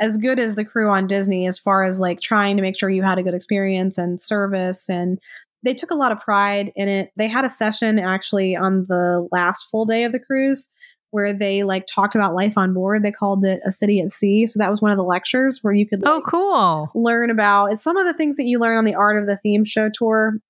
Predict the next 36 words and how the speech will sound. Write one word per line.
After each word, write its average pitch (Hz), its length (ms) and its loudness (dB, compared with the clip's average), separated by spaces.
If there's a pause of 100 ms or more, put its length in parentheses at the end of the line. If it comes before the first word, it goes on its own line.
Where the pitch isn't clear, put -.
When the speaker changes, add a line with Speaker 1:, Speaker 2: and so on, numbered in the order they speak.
Speaker 1:
on 196 140 2
Disney 202 240 0
Cruise 214 240 0
Line 208 360 2 (100)
about, 214 220 0
you 214 80 2
know, 196 140 0
how 214 100 2
much, 208 240 0 (400)
how 226 60 2
much 240 220 -2
butter 294 280 2
and 214 100 0
how 220 100 2
much 226 200 0
eggs 220 380 2
and 202 160 4
how 220 100 4
much 214 220 0
coffee 202 540 0
and 185 300 -2 (120)
all 220 140 2
of 202 80 -4
that 208 240 0
that 185 120 -2
you 190 120 -2
go 185 180 2
through 196 240 0
in 190 60 0
a 180 100 0
week. 180 460 -2
But 220 160 -2
also 254 440 0
they 226 200 0
had, 226 420 0
like, 196 320 0